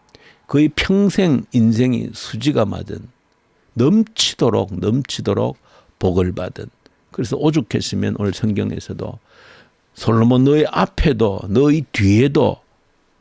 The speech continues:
너와 같은 사람이 없을 것이다" 할 정도로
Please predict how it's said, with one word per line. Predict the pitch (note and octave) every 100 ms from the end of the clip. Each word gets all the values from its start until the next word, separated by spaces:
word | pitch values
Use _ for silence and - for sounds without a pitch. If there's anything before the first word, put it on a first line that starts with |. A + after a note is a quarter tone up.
| _ _ _
너와 | E3 F3+ F#3
같은 | D#3+ D#3
사람이 | D3 - G#2 G#2 A#2+
없을 | - -
것이다" | - B2+ - - F#2+
할 | - - A#3
정도로 | - A#2 G2+ G#2 B2 D#3+